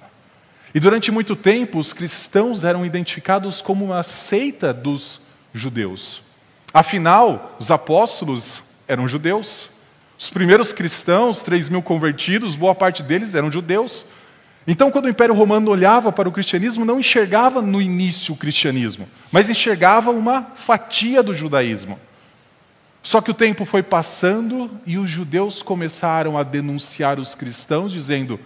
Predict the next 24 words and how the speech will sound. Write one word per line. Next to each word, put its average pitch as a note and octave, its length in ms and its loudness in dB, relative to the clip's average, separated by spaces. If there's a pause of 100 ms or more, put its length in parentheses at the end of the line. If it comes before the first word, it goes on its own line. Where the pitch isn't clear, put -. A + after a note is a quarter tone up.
(260)
"Eles D3+ 440 -2
não C#3 200 -6
são B2 260 -8
judeus. B2+ 600 -12 (1300)
Eles C3 200 -4
não A3 140 -6
têm F3 240 -2
essa B2 220 -4
liberação G#2+ 640 -6
de G#2 140 -8
não G2+ 140 -6
participar G2 580 -10
do F2+ 100 -16
culto - 320 -16
imperial." F2 400 -16 (2000)
Portas D3+ 440 -2
são G#2 200 -8
fechadas. G2 760 -12 (720)
Talvez C#3 320 -4
essa D3 200 -8
seja C#3 280 -6
a - 20 -4
grande D3+ 340 -6
razão B2+ 680 -6